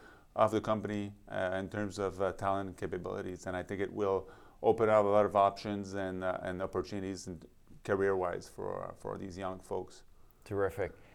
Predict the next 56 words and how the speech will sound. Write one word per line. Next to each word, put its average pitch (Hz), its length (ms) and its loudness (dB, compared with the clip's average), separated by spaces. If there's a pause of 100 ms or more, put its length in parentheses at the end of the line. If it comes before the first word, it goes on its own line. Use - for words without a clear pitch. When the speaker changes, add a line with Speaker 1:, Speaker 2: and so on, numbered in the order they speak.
(140)
Speaker 2:
And 117 300 0
what's 131 380 2
most 117 320 0
exciting 101 380 -2
about 87 180 -6
twenty 92 260 -8
eighteen 87 400 -8
for 85 160 -10
you? 80 140 -6 (840)
Speaker 1:
Oh, 120 140 10
twenty 135 240 2
eighteen 143 300 4
for 123 240 10
us 123 240 12
is 107 120 0
very 104 220 6
exciting 101 560 4
'cause 98 220 -2
it's 101 120 -2
gonna 110 200 0
be 104 80 4
a 104 60 4
growth 104 300 4
year. 110 520 6
Uh, 98 340 6
as 107 160 6
I 110 140 8
said, 110 400 4
we're 101 420 6
developing 104 520 4
two 120 180 2
new 117 160 -2
campaigns 107 560 0
on 101 160 -2
our, 95 440 4
uh, 92 400 2
two - 140 -2
core 107 240 4
brands, 107 460 2
Mini 101 160 -2
Speaker 2:
Mm-hmm. - 40 0
Speaker 1:
Baby 101 140 2
Bell 101 320 2
and 95 180 -4
Laughing 104 360 2
Cow, 110 300 4
which 101 300 -4
are, 98 200 -2
are 98 160 -2
being 101 260 -2
produced 101 400 -2
as 95 160 -4
I'm, 95 240 -2
as 98 160 0
I'm 98 140 0
speaking 110 560 -4